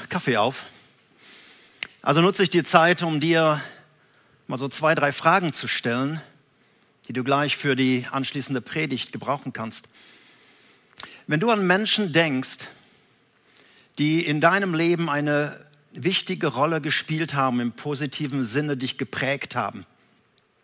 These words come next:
dich beeinflusst haben zum Guten,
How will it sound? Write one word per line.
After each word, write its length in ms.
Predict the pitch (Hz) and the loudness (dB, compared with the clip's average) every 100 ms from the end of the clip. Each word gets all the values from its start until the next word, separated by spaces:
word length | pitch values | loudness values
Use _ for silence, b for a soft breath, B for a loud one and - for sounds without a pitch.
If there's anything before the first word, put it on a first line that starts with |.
| - B B | -20 B B
dich 480 | 131 127 - - B B | -2 0 -2 -4 B B
beeinflusst 880 | - 123 147 - 151 175 - 147 - | -16 -4 -2 2 2 2 -2 -4 0
haben 240 | 143 135 131 | 0 0 -2
zum 260 | - 127 | -4 -4
Guten, 400 | 113 160 160 113 | -2 -4 -4 -8